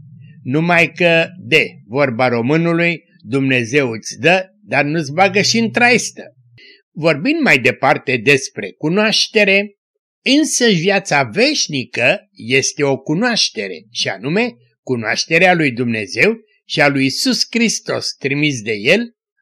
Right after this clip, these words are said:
așa cum scrie la Ioan șaptesprezece cu versetul trei.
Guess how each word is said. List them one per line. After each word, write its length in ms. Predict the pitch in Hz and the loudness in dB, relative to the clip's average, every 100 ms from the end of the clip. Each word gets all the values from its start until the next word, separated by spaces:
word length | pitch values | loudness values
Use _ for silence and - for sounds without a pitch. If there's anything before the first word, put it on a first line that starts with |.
| _ | _
așa 360 | 147 - 185 | -4 0 -2
cum 200 | 180 139 | -2 -2
scrie 420 | 127 - - 151 147 | -4 -4 -4 0 2
la 160 | 135 | 4
Ioan 280 | 131 131 123 | 2 2 -2
șaptesprezece 760 | 110 139 151 - 175 - 180 - | -4 -4 -4 -6 -10 -4 -4 -4
cu 80 | |
versetul 640 | 120 117 110 117 107 170 185 | -6 -8 -8 -12 -6 -6 -4
trei. 460 | 233 269 262 240 | 0 0 0 -4